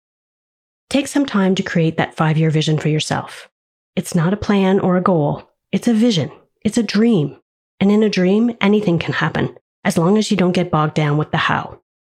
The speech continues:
The biggest problem that keeps people from succeeding is a lack of belief in themselves. Your mind can deliver everything you want, but first you have to believe that what you want is possible. Belief is a choice. It's just a thought you choose to think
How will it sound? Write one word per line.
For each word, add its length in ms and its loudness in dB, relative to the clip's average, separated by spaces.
The 60 0
biggest 300 0
problem 320 2
that 140 0
keeps 240 -4
people 220 0
from 180 0
succeeding 580 0
is 100 2
a 60 2
lack 240 0
of 100 0
belief 300 0
in 120 2
themselves. 580 -4
Your 160 4
mind 300 2
can 140 2
deliver 520 0
everything 420 2
you 120 2
want, 360 -4
but 100 0
first 420 -2
you 60 0
have 180 -2
to 80 0
believe 300 2
that 240 -2
what 180 -6
you 120 0
want 220 -2
is 120 -6
possible. 600 -6
Belief 420 2
is 120 0
a 60 2
choice. 540 -6
It's 240 -4
just 200 -2
a 40 0
thought 360 -2
you 80 0
choose 280 0
to 100 0
think 380 -2